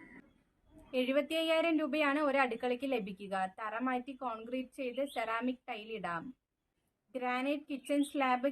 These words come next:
കിച്ചൺ അലമാര, ഇരുന്നൂറ് ലിറ്ററിന്റെ വാട്ടർ ടാങ്ക്, കിച്ചൺ സിങ്ക്, പെയിന്റിംഗ്, സോക്ക് പിറ്റ് നിർമ്മാണം തുടങ്ങിയവയ്ക്കും സഹായം ലഭിക്കും. വയറിംഗ് ഉൾപ്പെടെയുള്ള ഇലക്ട്രിക്കൽ വർക്കുകൾക്ക് ആറായിരം രൂപ ചിലവിടാം. ഇതിൽ ചിലത് മതിയെങ്കിൽ അതനുസരിച്ച്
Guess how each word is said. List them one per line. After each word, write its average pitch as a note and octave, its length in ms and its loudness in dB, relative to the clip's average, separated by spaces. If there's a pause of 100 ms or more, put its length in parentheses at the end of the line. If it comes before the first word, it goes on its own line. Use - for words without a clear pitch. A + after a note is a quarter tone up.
കിച്ചൺ C#4 420 -2
അലമാര, B3 380 2 (180)
ഇരുന്നൂറ് B3+ 460 0
ലിറ്ററിന്റെ C4 480 -4 (120)
വാട്ടർ A3 340 0 (120)
ടാങ്ക്, A#3+ 340 -4 (800)
കിച്ചൺ C#4 320 -2 (100)
സിങ്ക്, C#4+ 260 2 (140)
പെയിന്റിംഗ്, B3+ 520 0 (120)
സോക്ക് A#3 340 -2
പിറ്റ് C#4 320 -10
നിർമ്മാണം C4+ 480 0
തുടങ്ങിയവയ്ക്കും B3 720 0 (300)
സഹായം A#3+ 460 -2
ലഭിക്കും. F3+ 420 -6 (1000)
വയറിംഗ് C4 520 4
ഉൾപ്പെടെയുള്ള D#4 520 4 (140)
ഇലക്ട്രിക്കൽ C4+ 640 0 (100)
വർക്കുകൾക്ക് C#4 580 2 (140)
ആറായിരം C4+ 480 6
രൂപ C4 140 2 (120)
ചിലവിടാം. G#3 540 2
ഇതിൽ A#3+ 160 0 (100)
ചിലത് B3 380 2
മതിയെങ്കിൽ C4 500 2 (100)
അതനുസരിച്ച് B3 640 2